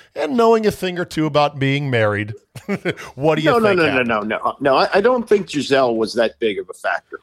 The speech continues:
Speaker 1: Wh-
Speaker 2: What I think
Speaker 1: what?
Speaker 2: No, what I think happened was
Speaker 1: Ah,
Speaker 2: they were
Speaker 1: okay.
Speaker 2: coming, c-, coming to the end of the year, and he was getting a whiff of which direction Tampa Bay was going,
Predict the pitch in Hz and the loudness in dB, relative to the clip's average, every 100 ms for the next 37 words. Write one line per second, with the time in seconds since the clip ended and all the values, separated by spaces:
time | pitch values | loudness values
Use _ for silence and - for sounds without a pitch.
0 | - 208 185 - 98 175 185 - 480 - | -14 -12 -8 -2 2 4 4 2 0 -4
1 | - _ _ _ - 156 127 - 113 120 | -18 _ _ _ -4 0 0 0 -2 2
2 | 190 233 180 185 - 143 131 - - 101 | 2 2 0 0 -2 -2 0 -2 -4 -2
3 | 95 90 87 107 - - 76 104 107 101 | -2 -2 -2 -4 -6 -8 -4 0 0 0
4 | 135 151 170 - _ - - - 143 196 | 2 2 0 -6 _ -6 -4 0 2 4
5 | 185 190 185 175 180 180 131 107 104 107 | 4 4 4 4 4 2 2 2 2 2
6 | 107 - _ - 117 113 165 185 139 104 | -2 -10 _ -4 -2 2 4 4 4 4
7 | 151 147 135 120 131 123 - - - _ | 2 4 2 4 4 4 0 -12 -20 _
8 | - 123 110 135 143 - 139 123 127 - | -2 -2 2 0 0 0 2 4 0 0
9 | 127 110 113 120 117 110 90 104 104 101 | -2 -2 0 0 0 0 -2 0 2 0
10 | 101 104 104 92 131 101 78 - | -2 -4 -4 2 4 4 0 -8